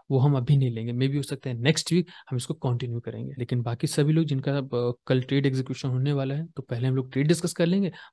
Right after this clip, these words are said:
बाद में how to use पर आ जाएंगे। तो आप लोगों का ये चैप्टर हम कल कंप्लीट कर देंगे, खत्म कर देंगे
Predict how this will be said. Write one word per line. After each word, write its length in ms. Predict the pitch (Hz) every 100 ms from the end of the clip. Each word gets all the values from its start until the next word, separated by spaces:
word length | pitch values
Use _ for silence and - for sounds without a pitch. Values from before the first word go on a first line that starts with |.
| 127
बाद 180 | 120 139
में 100 | 123
how 200 | 120 117
to 140 | 110
use 120 | 110
पर 160 | - 107
आ 40 |
जाएंगे। 280 | 101 104 120 - -
तो 80 | -
आप 240 | 127 127
लोगों 100 | 127
का 80 | 127
ये 40 |
चैप्टर 260 | 123 117 123
हम 100 | 123
कल 240 | 131 165
कंप्लीट 460 | 180 120 - 127 -
कर 100 | 113
देंगे, 200 | 113 113
खत्म 280 | - 123 120
कर 160 | 117
देंगे 200 | 117 104